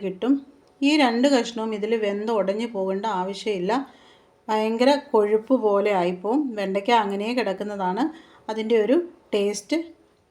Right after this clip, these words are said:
കിട്ടുന്നത്. അപ്പോൾ ഇനി മൂടി വെച്ച് ഒന്നും കൂടെ ഒരു തിള വരാം. വീണ്ടും ഇളക്കിയിട്ട്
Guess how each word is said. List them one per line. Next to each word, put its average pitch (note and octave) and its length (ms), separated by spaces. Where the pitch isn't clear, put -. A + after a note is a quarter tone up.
കിട്ടുന്നത്. G#3 420
അപ്പോൾ C4 200
ഇനി C#4 120
മൂടി B3 260
വെച്ച് A3 200
ഒന്നും G#3+ 240
കൂടെ B3 160
ഒരു A3+ 180
തിള G#3 180
വരാം. A3 240
വീണ്ടും A#3+ 320
ഇളക്കിയിട്ട് A3 460